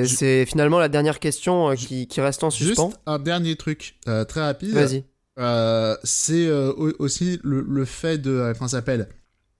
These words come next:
Speaker 1: de passer une nouvelle génération, mine de rien, c'est que tu peux revendre un jeu qui ressemble beaucoup à ceux d'avant et dire, euh, « Mais là, c'est l'épisode next-gen. »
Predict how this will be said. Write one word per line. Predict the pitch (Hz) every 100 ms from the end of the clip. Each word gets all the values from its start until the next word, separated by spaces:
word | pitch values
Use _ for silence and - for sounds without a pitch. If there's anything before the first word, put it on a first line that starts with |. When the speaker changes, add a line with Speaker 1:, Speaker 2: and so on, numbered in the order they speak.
| _ _
Speaker 1:
de | 135
passer | 147 143
une | 170
nouvelle | 147
génération, | 135 147 139 135 165
mine | 139
de |
rien, | 143 175
c'est | 143
que | -
tu |
peux | 135
revendre | 123 131 156 151
un | 139
jeu | 127 151
qui | 151
ressemble | 120 113 131 120
beaucoup | 135 - 151
à | 123
ceux | -
d'avant | 135 123 131 127
et | 127
dire, | 120 147 - -
euh, « | 117 117 -
Mais | 120
là, | 131
c'est | - - 135 131
l'épisode | 120 120 127
next-gen. » | 123 123 123 127